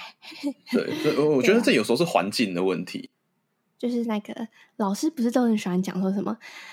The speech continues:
Speaker 2: ，“我们是这个社会上的小螺丝。”
Speaker 1: <laughs> 我觉得不是。
Speaker 2: 缺一不可。
Speaker 1: 完全不是。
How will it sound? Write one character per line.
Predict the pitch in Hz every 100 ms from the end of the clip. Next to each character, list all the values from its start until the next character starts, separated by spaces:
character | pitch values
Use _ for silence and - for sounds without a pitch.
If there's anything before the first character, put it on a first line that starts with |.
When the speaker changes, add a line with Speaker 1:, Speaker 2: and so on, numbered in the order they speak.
| -
Speaker 2:
，“我 | 240
们 | 202
是 | 208 269
这 | 285
个 | 254
社 | - 262
会 | 240
上 | 240 247
的 | 208 -
小 | - 214 196
螺 | 220 226
丝。” | - 156 135 147 - 240 226 - 180 262
Speaker 1:
<laughs> | 269 - - - - -
我 | 123
觉 | 135
得 | 156
不 | 110
是。 | 107 107 95 - - 170 180
Speaker 2:
缺 | 381 349 339
一 | 330 330
不 |
可。 | -
Speaker 1:
完 |
全 | - 254 208 113
不 |
是。 | 240 -